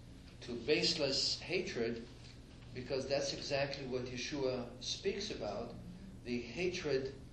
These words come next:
that the, uh, the establishment, the religious establishment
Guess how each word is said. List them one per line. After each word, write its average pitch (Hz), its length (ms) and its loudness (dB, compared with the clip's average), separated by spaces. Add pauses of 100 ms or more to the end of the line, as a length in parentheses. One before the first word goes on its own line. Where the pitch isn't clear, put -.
(500)
that 117 380 2
the, 117 460 0 (260)
uh, 101 440 -2 (1120)
the 117 80 0
establishment, 113 800 4
the 117 80 -2
religious 127 500 2
establishment 135 880 0